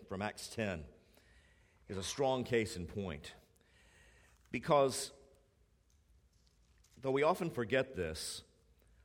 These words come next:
all of the early apostles were Jewish. Jesus was Jewish. Simon Peter, James, John, all of the twelve were Jewish. Magdalene was Jewish.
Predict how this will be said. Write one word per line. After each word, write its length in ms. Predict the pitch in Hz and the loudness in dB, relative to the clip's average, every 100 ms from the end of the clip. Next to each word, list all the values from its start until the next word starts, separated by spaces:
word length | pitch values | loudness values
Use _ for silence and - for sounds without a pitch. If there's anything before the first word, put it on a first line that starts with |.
| _ _ _ _ - | _ _ _ _ -6
all 340 | 131 170 185 | 2 6 6
of 140 | 175 - | 6 4
the 200 | 135 131 | -4 -2
early 340 | 113 127 123 123 | -2 0 2 0
apostles 880 | 104 - 107 98 90 78 78 - - - _ _ _ _ - - | -4 -4 -4 -2 -6 -10 -10 -14 -16 -20 _ _ _ _ -18 -10
were 100 | 127 | -4
Jewish. 520 | 165 165 92 - - - - _ _ _ _ _ _ _ _ _ - | 0 2 0 -6 -12 -18 -20 _ _ _ _ _ _ _ _ _ -8
Jesus 560 | 147 160 139 120 - - | -4 -2 -4 -8 -10 -10
was 140 | 107 98 | -8 -8
Jewish. 520 | 78 92 76 - - - _ _ _ - | -4 -4 -4 -8 -16 -20 _ _ _ -8
Simon 340 | - 131 131 | -2 0 -2
Peter, 520 | - 151 131 95 76 - - _ | -4 -4 -2 -2 -4 -12 -20 _
James, 600 | - 143 131 104 87 82 - | -4 0 0 0 -4 -10 -8
John, 500 | 107 131 113 90 82 - | -2 0 0 -2 -6 -4
all 260 | 147 170 175 | 2 4 4
of 100 | 120 | 2
the 60 | |
twelve 460 | 117 143 135 104 87 | -2 0 2 2 -2
were 80 | 95 | -6
Jewish. 340 | 78 95 87 - - | -6 -6 -6 -10 -10
Magdalene 520 | 131 139 135 131 110 | -2 0 2 0 0
was 160 | 101 90 | -2 -6
Jewish. 560 | - 92 80 - - | -6 -6 -6 -10 -12